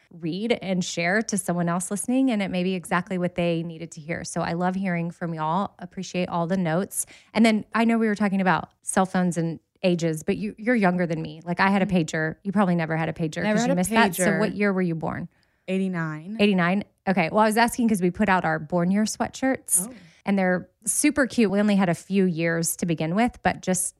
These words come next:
Speaker 1: a heads up so y'all know, we have thirty-three years now available.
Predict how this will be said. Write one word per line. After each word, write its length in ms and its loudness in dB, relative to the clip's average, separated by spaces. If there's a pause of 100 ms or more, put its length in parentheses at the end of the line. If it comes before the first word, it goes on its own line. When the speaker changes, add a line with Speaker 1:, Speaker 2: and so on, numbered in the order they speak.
(120)
Speaker 1:
a 80 -2
heads 280 -2
up 280 -2 (180)
so 160 -6
y'all 180 0
know, 440 2 (260)
we 140 2
have 140 2
thirty-three 520 0
years 400 -2
now 200 -2
available. 520 -4